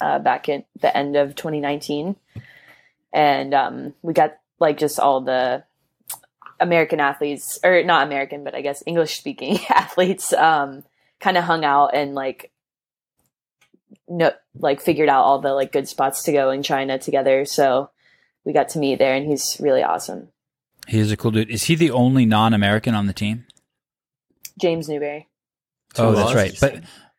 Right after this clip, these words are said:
Speaker 2: but, but James was already here in the States, right? I guess that was more
Speaker 1: Yes.
Speaker 2: my question. I wasn't honest with my question. So that
Speaker 1: Yeah.
Speaker 2: means Khan, Khan is coming from the, the great prison of Australia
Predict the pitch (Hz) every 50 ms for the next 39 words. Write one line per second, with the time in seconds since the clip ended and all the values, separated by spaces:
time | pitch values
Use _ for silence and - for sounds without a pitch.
0 | _ _ _ _ _ _ _ - 139 156 160 151 156 170 123 - 143 156 185 208
1 | 196 165 143 117 120 127 127 131 131 127 117 110 101 95 113 127 127 117 107 101
2 | 95 - - - 117 104 95 82 - - - 101 104 120 123 - _ _ _ _
3 | - 120 113 123 131 - 139 123 110 117 - 101 92 104 104 101 98 92 - -
4 | 101 95 - - - 95 95 95 98 101 104 98 107 101 98 98 98 101 - -
5 | 104 101 95 92 - 104 98 - - 90 - - - - - - - - 131 113
6 | 135 151 170 165 151 135 117 - - - - 127 135 147 151 151 147 131 - -
7 | - - 131 143 165 165 147 117 - - - - 131 131 139 139 135 127 - -
8 | - 120 117 123 127 123 123 120 - - - - - - - - - - _ -
9 | 110 113 110 107 104 95 - - - 110 95 95 110 113 120 127 101 - - -
10 | 120 123 113 120 110 107 104 95 110 104 98 - - - - 117 110 110 110 107
11 | 101 92 90 90 -